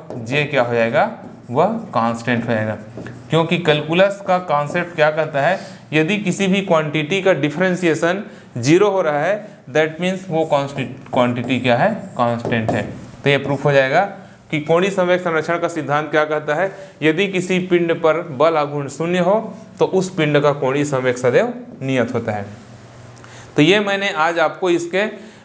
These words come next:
बहुत से छोटे छोटे relation बताए, इसमें confuse मत होना, सब ध्यान से पढ़ना, ठीक है? नहीं तो फिर आपको एक दूसरे में confusion हो जाएगा।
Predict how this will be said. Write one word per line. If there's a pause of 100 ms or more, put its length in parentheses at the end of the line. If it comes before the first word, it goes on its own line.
बहुत
से
छोटे
छोटे
relation
बताए,
इसमें
confuse
मत
होना,
सब
ध्यान
से (580)
पढ़ना, (420)
ठीक
है?
नहीं
तो
फिर
आपको
एक
दूसरे
में
confusion
हो
जाएगा।